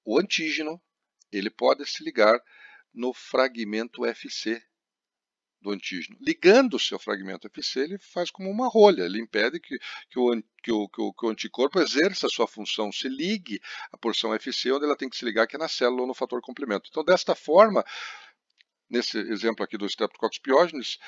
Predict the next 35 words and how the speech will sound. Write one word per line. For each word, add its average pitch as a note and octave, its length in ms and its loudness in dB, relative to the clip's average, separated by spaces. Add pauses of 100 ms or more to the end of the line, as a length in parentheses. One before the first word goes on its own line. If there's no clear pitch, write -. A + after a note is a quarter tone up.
(160)
você, A#2+ 380 0 (400)
é, A2+ 100 -4
é, A2 380 0
f-, - 320 -16
é, A2 200 -4
fechando D#3+ 720 4
esse A#2+ 280 -4
receptor, A#2 560 0
essa A2 160 0
ligação A2+ 420 -2
com - 160 -6
o - 20 -2
receptor G2+ 440 -6
da A#2+ 120 -2
célula, C#3+ 360 0
vai F3 100 -6
fazer D#3+ 260 -8
com E3 140 -14
que - 80 -10
esse D3 160 -8
anticorpo B2+ 400 -8
não F3+ 140 -6
tenha C#3+ 240 -2
ação B2+ 280 -2
dele, A#2+ 220 -2
que - 100 -18
no B2 140 -2
caso A2 240 -4
aqui A#2 320 -4 (300)
é A#2+ 80 4
uma B2 160 4
opsonização. A#2 840 -2 (280)
Isso - 240 -6
não G#2 200 4
é C3+ 160 8